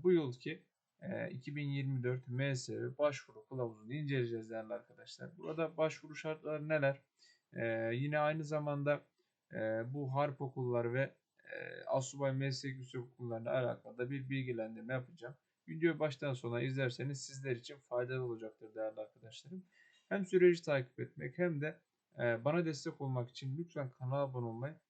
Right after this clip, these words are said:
ve videoları beğenmeyi unutmayın. E, burada hemen, e, bakın kılavuzu sizde, e, Milli Savunma Üniversitesi sitesine girdikten sonra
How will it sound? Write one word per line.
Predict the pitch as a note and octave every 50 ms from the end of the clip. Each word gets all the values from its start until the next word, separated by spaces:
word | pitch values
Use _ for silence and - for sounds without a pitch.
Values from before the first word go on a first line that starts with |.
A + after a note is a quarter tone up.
| _ -
ve | D#3 D#3
videoları | E3 D#3 D3+ D#3 D#3+ D#3+ D#3 D3+ C#3+
beğenmeyi | C#3+ C#3+ C#3+ C#3+ D3 D3+ D3 -
unutmayın. | C#3+ C#3 C#3 C3 B2+ - - A2 A2+ C3 - - _ _ _ _ _ _ _ _ _ _ -
E, | - A#2 A#2+ C#3
burada | E3 F3+ F#3 F#3 F#3 F#3
hemen, | F3 F3+ F#3 F3+ F3+ F3+ - - _ -
e, | D3 C3+ C3+ C#3+
bakın | D#3 C#3 - E3 D#3+
kılavuzu | C#3 - E3 D#3+ E3 D#3 D#3 D#3 D#3
sizde, | - - - D#3 D3+ D#3 D#3+ E3 - - _ _ -
e, | B2+
Milli | B2 C3 C#3+ D3 D#3 D3+
Savunma | - - D3+ D3+ D#3 D#3
Üniversitesi | D#3 D3+ D3+ C#3+ C3+ - C3+ B2+
sitesine | B2 - - C#3+ C#3 - C#3 C3 C3
girdikten | C3 C#3+ C#3+ C#3 C3+ C3 - C3+ B2 A#2
sonra | B2+ - - D3+ C3 A#2 A#2+ B2 A#2+